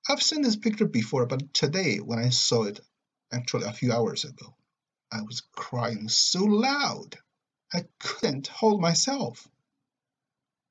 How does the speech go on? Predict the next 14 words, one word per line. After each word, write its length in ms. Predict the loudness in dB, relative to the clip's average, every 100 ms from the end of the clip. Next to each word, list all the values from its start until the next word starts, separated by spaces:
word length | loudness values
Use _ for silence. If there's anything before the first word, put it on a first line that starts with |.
| _ _ _ _ _
I 240 | -6 -6 -8
cried 680 | -10 -6 -6 -6 -12 -18 -20 _ _ -4
loud. 640 | 0 2 2 -2 -8 -16 -20 _ _ _ _ _ _ _ _ _ _ _ _ _ _ _ _ _ _ _ _ _ _ _ -8
This 680 | 0 4 4 4 2 0 -4 _ _ _ 0
is 240 | 2 2
what 380 | 0 -4 2 4
your 420 | 4 4 4 4 0
country, 500 | 2 4 4 2 0
America, 640 | 2 4 6 4 2 0 -2 -6 -20 -4
has 300 | 4 4 4
done 600 | 0 2 2 2 0 -2 _ _ -20 _ _ _ _ _ -10
for 200 | -2 0
your 160 | 0
people. 480 | -2 -4 -4 -8 -12